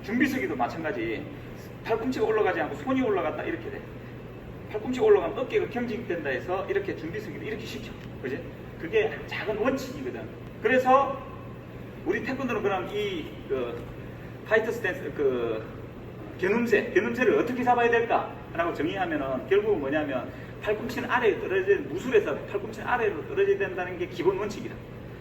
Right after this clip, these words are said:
왜냐하면 팔꿈치가 들리면은 이거 어떡할 건데? 그죠? 팔꿈치를 떨어뜨려서 내 몸을 보호하는 게 기본 원칙이고, 그래서, 어, 어깨에 힘이 들어가면 안 되니까, 편안하게 어깨를 탁 내렸을 때 이 상태,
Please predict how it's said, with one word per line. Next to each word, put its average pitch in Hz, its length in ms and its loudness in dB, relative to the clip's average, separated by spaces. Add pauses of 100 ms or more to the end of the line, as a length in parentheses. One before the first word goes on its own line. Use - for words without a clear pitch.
(140)
왜냐하면 175 320 -2
팔꿈치가 175 440 0
들리면은 143 500 -2 (1000)
이거 127 120 2
어떡할 - 280 -2
건데? - 160 0 (440)
그죠? - 240 -4 (500)
팔꿈치를 247 460 -2
떨어뜨려서 - 420 -4
내 147 120 6
몸을 254 360 4
보호하는 151 380 4
게 120 140 -6
기본 151 340 -2
원칙이고, 120 500 -6 (800)
그래서, 180 420 2 (360)
어, - 320 -10 (380)
어깨에 233 640 6
힘이 262 260 -2
들어가면 202 360 8
안 131 100 4
되니까, 160 540 2 (400)
편안하게 240 440 4
어깨를 208 300 2
탁 202 160 -4
내렸을 214 420 2
때 202 80 -4
이 226 100 -4
상태, - 360 0